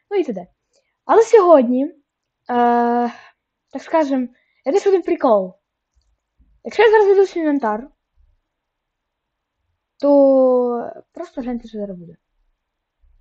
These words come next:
Так. Я думаю, що ви вже знаєте, що воно буде зараз робити. Тож, три, два, один. Ну, Майнкрафт. А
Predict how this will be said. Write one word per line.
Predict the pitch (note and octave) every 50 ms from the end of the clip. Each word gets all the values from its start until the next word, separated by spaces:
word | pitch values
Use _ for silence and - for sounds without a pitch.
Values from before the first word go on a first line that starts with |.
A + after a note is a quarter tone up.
| _ _ _ _
Так. | - B3 G#3+ G3 G3+ - _ _ _ _ _ _ _ _ _ _ _ _ _ _ _ _ _ -
Я | - D4+ D4+
думаю, | E4+ G#4 A4+ G#4+ F#4+
що | - F#4+
ви | G4 F#4+
вже | F4+ F4+
знаєте, | E4+ D4+ E4+ D4 C4 A#3+
що | A#3+ - B3
воно | A#3 A3+ A3+
буде | A3 A3 A3 G#3+
зараз | G3+ G#3+ G#3 G3+ G3+ G#3+
робити. | G3+ G3 G3 _ -
Тож, | - G3+ - - _ _ _ _ _ _ _ _ _ _
три, | - B3 C#4 D#4 G#4 B4+ C5 - _ _ _ _ _ _ _ _ _ _ _
два, | - G3 F#3+ G#3+ A3+ C4+ E4 F#4+ G#4 _ _ _ _ _ _ _ _ -
один. | A#3+ A#3+ G#3+ G3 F#3 F3+ F3 _ _ _ _ _ _ _ _ _ _ _ _ _ _ _ _ _ _ _ _ _ _ _ _ _ _ _ _ _ _ _ _ _ _ -
Ну, | G#3+ G#3 G3+ G3+ G#3 _ _ -
Майнкрафт. | A3 A3 A3 A3+ A3+ A3 - G#3+ G3+ G3+ G#3 A#3+ C#4+ - _ _ _ _ _ _ _ _ _ _ _ _ _ _ _ _ _ _ _ _ _ _ - -
А | C4 D4 A#3+